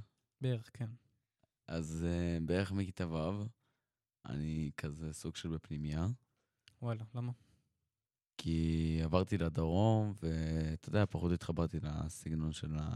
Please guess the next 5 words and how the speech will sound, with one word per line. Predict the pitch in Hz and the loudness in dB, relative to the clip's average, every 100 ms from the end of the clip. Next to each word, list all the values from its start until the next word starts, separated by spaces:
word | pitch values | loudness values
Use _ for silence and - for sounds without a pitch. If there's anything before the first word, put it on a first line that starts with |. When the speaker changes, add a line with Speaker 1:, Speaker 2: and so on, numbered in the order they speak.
| 57 - _ _ | -4 -6 _ _
Speaker 2:
האנשים | 78 78 76 - 76 | -2 0 0 -2 -2
שם. | - 78 104 131 _ _ _ _ - | -2 -2 -2 -4 _ _ _ _ -6
Speaker 1:
כן. | 117 107 - _ _ _ | -6 -6 -12 _ _ _
Speaker 2:
וגם, | 92 107 120 101 85 82 | 4 6 6 4 2 2
אה, | 82 82 | 4 2